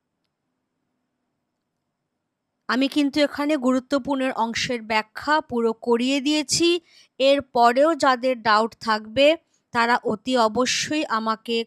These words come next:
কমেন্ট বক্সে লিখে জানাবে।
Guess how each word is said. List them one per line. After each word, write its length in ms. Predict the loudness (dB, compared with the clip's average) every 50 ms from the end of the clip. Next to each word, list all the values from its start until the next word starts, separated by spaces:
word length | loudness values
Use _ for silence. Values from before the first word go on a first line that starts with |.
| _
কমেন্ট 440 | -2 0 0 0 0 -2 -2 -2 -2
বক্সে 460 | 2 2 0 0 0 -6 -4 -2 -2
লিখে 460 | -2 -2 -6 -6 -8 -8 -6 -6 -6 -2
জানাবে। 680 | 0 2 2 2 2 2 2 2 6 6 6 6 6